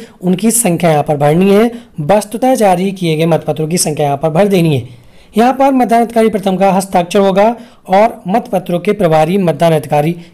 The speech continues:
यहाँ पर यानी द्वितीय का यहाँ पर हस्ताक्षर होगा। नंबर बारह, मतदाता सूची में दर्ज मतदाताओं एवं मतदान करने वाले मतदाताओं का विवरण यहाँ पर भरा जाएगा।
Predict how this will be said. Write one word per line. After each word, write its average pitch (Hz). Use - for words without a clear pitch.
यहाँ 156
पर 156
यानी 160
द्वितीय 190
का 160
यहाँ 147
पर 190
हस्ताक्षर 180
होगा। 151
नंबर 240
बारह, 262
मतदाता 262
सूची 262
में 247
दर्ज 196
मतदाताओं 185
एवं 180
मतदान 175
करने 175
वाले 160
मतदाताओं 151
का 208
विवरण 170
यहाँ 147
पर 147
भरा 175
जाएगा। 180